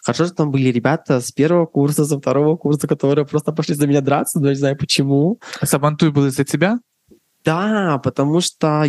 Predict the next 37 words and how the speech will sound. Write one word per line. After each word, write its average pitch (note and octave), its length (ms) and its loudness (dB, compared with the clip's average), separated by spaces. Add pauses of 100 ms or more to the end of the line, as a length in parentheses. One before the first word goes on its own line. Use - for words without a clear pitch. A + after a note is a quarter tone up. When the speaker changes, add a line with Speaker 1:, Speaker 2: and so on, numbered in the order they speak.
Speaker 1:
я D3 80 0
зашла F#3 640 0
такая D3+ 340 -2
вся C#3+ 160 -4
красивая, C#3+ 560 -2
лет C3 240 0
поля, A#2+ 260 0
а A2 40 -2
я G#2+ 120 -6
бы A#2 80 -4
зашла A#2 220 -2
ещё A2 160 -6
в - 20 -4
женском, A#2+ 640 -2
такая A2 400 -4
вся G2 220 -8
в G2+ 60 -6
женских G#2+ 300 -6
красивых G#2+ 420 -6
нарядах, A#2 560 -4 (420)
с - 100 -14
ногтями, D3 600 0
с - 120 -8
ресницами, C3+ 640 0
с A2 100 -2
бровями. B2 600 0
Никто B2 260 -2
даже B2+ 200 0
не B2 80 0
подозревал, A#2+ 440 0
что - 180 -2
я G#2 140 2
девушка, B2 480 0
пока A2+ 220 -2
я A2 100 -2
искала G#2+ 320 -2
одна. G#2+ 380 -2